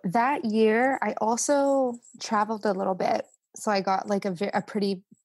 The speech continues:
general vision. I went to Brasilia a couple times for conferences, um, Rio,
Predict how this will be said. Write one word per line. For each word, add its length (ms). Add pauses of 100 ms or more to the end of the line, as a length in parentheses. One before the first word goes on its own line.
(120)
general 600
vision. 640 (560)
I 60
went 160
to 80
Brasilia 560
a 40
couple 300
times 640
for 140
conferences, 1200 (500)
um, 280
Rio, 1000